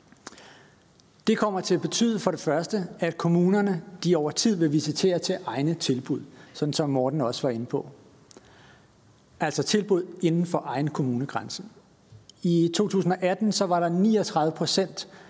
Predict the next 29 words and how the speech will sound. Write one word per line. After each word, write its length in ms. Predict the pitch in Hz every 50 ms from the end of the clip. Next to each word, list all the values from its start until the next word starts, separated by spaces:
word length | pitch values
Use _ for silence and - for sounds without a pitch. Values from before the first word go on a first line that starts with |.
| - - - - -
af 140 | 147 139 139
voksne 400 | 147 156 156 - - 190 175 170 - -
borgere 280 | 151 143 143 160 175
med 80 | 170 151
behov 220 | - 151 151 151
for 120 | 151 170 156
et 60 | 151
botilbud, 500 | - 165 165 - 180 160 - 151 147 151
der 140 | 151 147 143
blev 160 | 151 151 139
visiteret 600 | 147 139 - 143 143 - - 208 175 170 165 165
til, 320 | - - 143 151 170 160 - - -
eller 220 | 143 131 123 120 - - - - - -
fik 160 | - 143 - - -
ophold, 300 | - - - - 156 151 - - -
uh, 140 | 190 196 190 - - - - - -
fik 240 | - 165 160 160 160
ophold 320 | 151 - - 190 160 - - - - - - -
på 80 | - 165
botilbud 600 | 160 - 185 196 196 208 190 147 - 170 160 156 160 - - -
uden 260 | 202 170 175 185 196 185
for 120 | - 180
egen 220 | 135 123 143 147
kommunegrænse. 720 | - - 151 131 127 131 156 156 - - 104 104 - - - - - - - - - - - - - - - - - - - - - - - - - - - - - - - - - _ _ _ _ - - -
Men 180 | - 160 156 147
det 120 | 175 180
vil 80 | 185 156
ændre 220 | 147 147 156 151
sig. 200 | - - 131 117